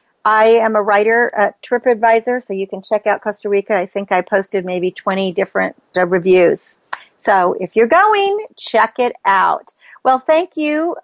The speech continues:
for being great listeners and staying tuned with us, uh, here on Star Style, Be the Star You Are, every Wednesday from four to five P M.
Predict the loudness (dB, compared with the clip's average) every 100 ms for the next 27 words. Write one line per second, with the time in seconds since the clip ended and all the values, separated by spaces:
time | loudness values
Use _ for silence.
0 | -4 0 2 2 0 -6 -6 -4 -6 -8
1 | -10 -2 0 0 -4 -6 -6 -4 -2 -4
2 | -6 -4 -4 -4 -4 -2 -2 -2 -2 -2
3 | -4 _ -20 -20 0 0 2 2 2 0
4 | -8 _ -6 -2 -2 -2 -2 -2 -2 -6
5 | -6 -8 -8 -4 -4 -4 -2 0 2 0
6 | -4 -4 -2 -2 -8 -2 -2 0 -4 -2
7 | 0 2 2 0 -4 _ _ _ 2 2
8 | 2 2 2 0 -4 -10 -2 0 0 -2
9 | -2 -2 -2 -4 -6 -4 0 0 0 -8
10 | -4 0 0 -2 -4 -4 0 0 -2